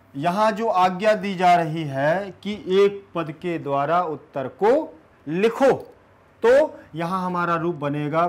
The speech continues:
प्रथम पुरुष, मध्यम पुरुष, उत्तम पुरुष। उत्तम पुरुष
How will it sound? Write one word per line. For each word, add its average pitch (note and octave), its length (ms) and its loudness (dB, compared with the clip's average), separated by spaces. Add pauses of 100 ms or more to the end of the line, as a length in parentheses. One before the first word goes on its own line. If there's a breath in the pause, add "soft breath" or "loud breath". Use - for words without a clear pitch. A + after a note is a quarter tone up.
(140)
प्रथम C#3+ 400 -10
पुरुष, F3+ 480 -6 (2250)
मध्यम C#3 600 -6
पुरुष, F3 500 -4 (2000)
उत्तम G3+ 360 -8
पुरुष। G#2+ 300 -18 (3000)
उत्तम F#3+ 320 -4
पुरुष G3 260 -8